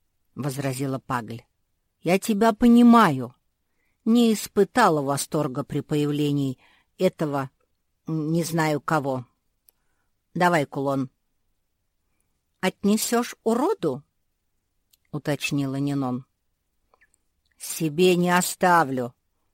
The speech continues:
улыбнулась Мафи. «И прекрати предлагать деньги или лакомства. Это моя помощь тебе». «Бесплатная?» — заморгала щенок лабрадора.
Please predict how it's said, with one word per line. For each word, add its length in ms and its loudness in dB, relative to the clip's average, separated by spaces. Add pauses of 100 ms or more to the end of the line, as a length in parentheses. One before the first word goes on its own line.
(120)
улыбнулась 720 -4
Мафи. 480 -6 (380)
«И 260 -2 (220)
прекрати 560 2
предлагать 640 -2
деньги 440 0 (240)
или 200 -2
лакомства. 800 -2 (640)
Это 260 0
моя 260 4
помощь 640 2
тебе». 480 -6 (2000)
«Бесплатная?» — 1000 -2 (800)
заморгала 680 -4
щенок 420 -8
лабрадора. 640 -8